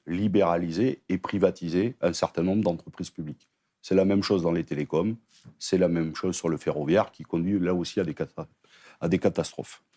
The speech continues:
Sauf que l'énergie, c'est pas un produit comme un autre. On peut difficilement le stocker. Et donc, il faut produire exactement la même chose que l'on consomme à l'instant T.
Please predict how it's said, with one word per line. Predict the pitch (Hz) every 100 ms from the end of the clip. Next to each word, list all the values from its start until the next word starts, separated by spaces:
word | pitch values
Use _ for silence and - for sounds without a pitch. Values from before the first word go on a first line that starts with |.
| _ _ _
Sauf | - 151 139
que | 117
l'énergie, | 104 95 85 85 117 143 _ _ _ _ _
c'est | - - 90
pas | 135
un | 117
produit | - 101 104
comme | - 92
un | 90
autre. | 80 - _ _ _ _ _ _
On | 98
peut | 90 123
difficilement | 101 113 98 95 - 101 117
le | 117
stocker. | 90 - 87 80 - _ _
Et | 196
donc, | 107 98 - -
il | 101
faut | 131
produire | 123 123 107 123 160 - _ _ _ _ -
exactement | 113 120 120 - 113 135
la | 101
même | 113 104
chose | 127 131
que | -
l'on | 98 92
consomme | 104 87 120 92 -
à | 98
l'instant | 104 107 104 90
T. | 78